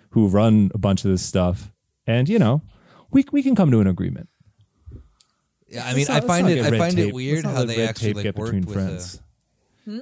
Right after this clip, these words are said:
Speaker 2: It's weird how they let, how,
Speaker 1: Yeah.
Speaker 2: how, how they were willing to work with a Catholic boy like Eric Prince, though. Like, you know,
Speaker 3: Yeah.
Speaker 2: sometimes you gotta
Speaker 1: Mm.
Speaker 2: let, you know, outsiders into your circle.
Speaker 3: I guess.
Speaker 2: Actually, wait,
Speaker 1: <laughs>
Speaker 2: Eric Prince, Eric Prince converted to Catholicism, I think. I don't think he was
Speaker 1: Oh,
Speaker 2: actually,
Speaker 1: really?
Speaker 2: I think he, yeah, yeah.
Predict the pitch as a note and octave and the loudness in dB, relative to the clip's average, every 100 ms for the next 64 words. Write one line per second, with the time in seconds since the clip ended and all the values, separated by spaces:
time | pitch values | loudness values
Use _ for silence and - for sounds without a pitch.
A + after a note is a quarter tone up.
0 | - - A#2+ C3+ E3 G3+ F#3+ E3 C3 C#3 | -16 -20 -10 -6 -4 -2 0 -2 -2 -6
1 | F#2 B2+ C3+ G#2 C3 B2+ B2+ A#2 A#2 A#2+ | -4 -6 -6 -6 -8 -4 -4 -4 -4 -4
2 | A2 A2 - A2+ G2 A#2 B2 - A2+ - | -6 -8 -10 -14 -14 -10 -10 -10 -16 -12
3 | F#2 F2+ F2+ F#2+ F#2+ - G#2+ G2+ - - | -12 -10 -12 -12 -14 -12 -10 -10 -12 -18
4 | E2 - - G2 F#2 G2 G2 F#2+ G2 A#2 | -20 -20 -20 -16 -16 -12 -12 -10 -10 -10
5 | A#2 C3 G#2+ A2 F#2+ E2+ - A2 G2+ G#2 | -10 -2 0 2 2 -2 -6 -10 -12 -10
6 | A2 A2+ G#2 F#2+ G2+ F#2+ F#2 - G2+ F#2+ | -10 -10 -10 -10 -12 -10 -12 -10 -12 -12
7 | F2+ F#2 _ _ _ F#3+ F#3 - D#3+ G#3+ | -14 -16 _ _ _ -20 -8 -6 -4 -2
8 | - A3+ F3+ C3+ A#3+ C#4+ - B3 A#3 - | 2 2 2 2 0 -2 -2 -2 -2 -6
9 | - - - F#3+ C#4+ - E4+ - A3 C#3+ | -12 -20 -8 -6 -4 -4 -4 -2 -2 2
10 | D3+ E3 C#3 - G#2 G2 F2+ E2+ F#2+ F#2 | 2 2 0 -4 -6 -6 -8 -10 -12 -12
11 | E2+ E2+ F2 E2+ B2 F3+ G3+ - D3+ A#2 | -14 -12 -14 -10 -10 -8 -10 -10 -4 2
12 | E3 C3 A2 D3 B2 F2+ G2+ - - _ | 4 4 6 4 4 2 -2 -8 -20 _
13 | _ - C#3+ C#3+ A#2+ F#2+ | _ -6 -2 -2 -2 -6